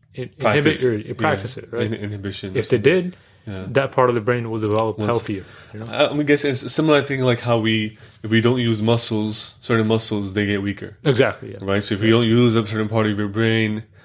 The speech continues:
Speaker 2: or you're not taught that, right? uh,
Speaker 1: Yeah.
Speaker 2: it's gonna get weaker. Or
Speaker 1: Right.
Speaker 2: if your trauma is so strong that you conti-, you know, that you are, a-, that you do continue to listen to it or follow it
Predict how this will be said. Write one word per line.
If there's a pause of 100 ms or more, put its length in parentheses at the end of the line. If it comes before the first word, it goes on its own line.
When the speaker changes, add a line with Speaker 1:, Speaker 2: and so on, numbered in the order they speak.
(140)
Speaker 2:
or (240)
you're
not
taught
that,
right? (140)
uh,
Speaker 1:
Yeah. (340)
Speaker 2:
it's
gonna
get
weaker.
Or
Speaker 1:
Right. (160)
Speaker 2:
if
your
trauma
is
so
strong (480)
that
you
conti-,
you
know,
that
you
are,
a-, (220)
that
you
do
continue
to (720)
listen
to
it
or
follow
it